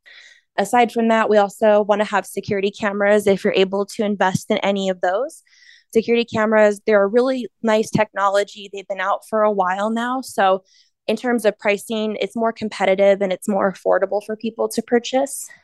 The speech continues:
And then in addition to that, I wanna s-, it, you know, also note that it's really important to know that most burglaries happen during the day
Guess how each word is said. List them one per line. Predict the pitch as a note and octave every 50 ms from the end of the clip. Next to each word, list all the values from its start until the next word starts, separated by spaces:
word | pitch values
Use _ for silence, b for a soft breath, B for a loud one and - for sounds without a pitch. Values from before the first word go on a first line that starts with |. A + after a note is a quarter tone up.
| b b b b -
And | - A#3 A#3+ B3
then | A#3 A#3 A#3 G#3+
in | A3+ A#3+
addition | A#3+ A#3 C#4 C#4 - - D#4 C#4+ C#4+ -
to | A#3+ G#3
that, | G3+ G#3 G3 G3 G3 G3 - - _ _ _ _ _ _ _ -
I | A3+ A3
wanna | A3 A3+ A#3+ C4 C4+
s-, | C4 C4+ - - - -
it, | - G3+ - - - G3+
you | A3+ A3
know, | G#3 G3 F#3+ F#3+ F#3+ F#3+ G3+ - _ _
also | - G3 G#3+ G#3 - - A3+ G#3 G3+
note | G3 G3 F#3+ F#3+ F#3 -
that | G3 G3 G3+
it's | G3 G3 - -
really | G3 A3+ A3+ A#3+ B3+ B3 A#3+
important | A#3 A#3 - - G#3+ G3+ F#3 - G3+ F#3+ F#3+ -
to | - A3
know | G3+ F#3 F3+ F3+ F#3
that | F3+ F3+ E3+ F3 b b b b b b b _ -
most | A3+ G#3+ B3 B3 - -
burglaries | A3 G3+ G3+ G3+ A3 G#3+ G#3 G#3 G#3+ G#3 - -
happen | F#3+ - - - G#3+ G#3 A3 A3
during | G3 F#3 F#3 F#3 F#3 G3
the | F#3+ F#3+
day | F3+ - E3 E3 F#3 G#3+ C4+ C#4